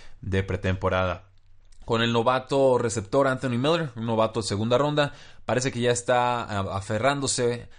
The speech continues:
a la posición de receptor slot durante los encampamentos o durante el campamento de entrenamiento. Esto también según Rich Campbell, que,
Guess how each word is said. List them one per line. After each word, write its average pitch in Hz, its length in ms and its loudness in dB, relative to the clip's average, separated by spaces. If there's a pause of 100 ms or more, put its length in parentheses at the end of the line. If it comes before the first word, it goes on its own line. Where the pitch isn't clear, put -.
(140)
a 101 220 0
la 101 240 2
posición 101 420 -2
de 120 60 0
receptor 101 480 -2
slot - 500 -2
durante 104 320 -2
los 104 300 -2
encampamentos 98 1040 -2
o 107 80 -4
durante 107 260 0
el 104 60 0
campamento 110 440 0
de 113 40 2
entrenamiento. 110 680 -2 (300)
Esto - 200 -8
también 113 300 0
según 110 420 0
Rich 113 200 -2
Campbell, 151 380 0 (420)
que, 120 360 2